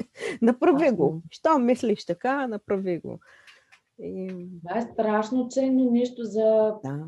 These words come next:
Speaker 2: една двойка, според мен. Страшно ценно.
Speaker 1: И аз се опитвам така на него. Някой път не успявам, някой път <laughs> успявам.
Speaker 2: <laughs>
Speaker 1: Но наистина за
Speaker 2: Ага.
Speaker 1: жените смятам, че е много важно. И за мъжете е важно, разбира се.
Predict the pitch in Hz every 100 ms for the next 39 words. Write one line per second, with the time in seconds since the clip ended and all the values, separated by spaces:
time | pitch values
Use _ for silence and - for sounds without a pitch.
0 | 170 196 190 170 156 160 156 - 156 160
1 | 151 139 139 _ _ 190 180 175 175 170
2 | - 156 147 143 - _ 139 139 _ _
3 | _ _ _ _ _ _ _ _ _ _
4 | _ - 170 170 - 165 - 175 - 170
5 | 156 151 - 151 147 143 165 214 233 185
6 | 175 - 175 156 151 - 214 262 247 185
7 | 175 190 170 - - - - - 208 233
8 | 269 262 - 247 _ - 247 202 214 220
9 | 214 220 - - 208 180 180 180 277 -
10 | 247 185 175 170 185 202 247 262 233 -
11 | 180 185 208 190 - 190 180 170 - 160
12 | 151 _ _ _ _ _ 156 160 180 170
13 | 156 151 156 170 165 170 185 311 339 196
14 | 147 139 135 - 151 139 - - 147 -